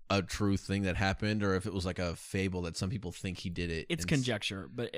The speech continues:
Speaker 2: I mean, people, they haven't basically confirmed, confirmed anything. People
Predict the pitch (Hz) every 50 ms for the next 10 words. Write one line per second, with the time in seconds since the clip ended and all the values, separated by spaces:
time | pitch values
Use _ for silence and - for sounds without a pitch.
0 | 85 - - 120 127 131 127 120 - - 160 156 - 151 135 127 120 113 - -
1 | - - - - - 139 151 165 160 143 127 123 117 107 113 107 98 - - -
2 | - 117 101 95 92 87 - - - 120 104 - 107 98 92 90 85 101 104 95
3 | 98 95 - - 160 160 143 123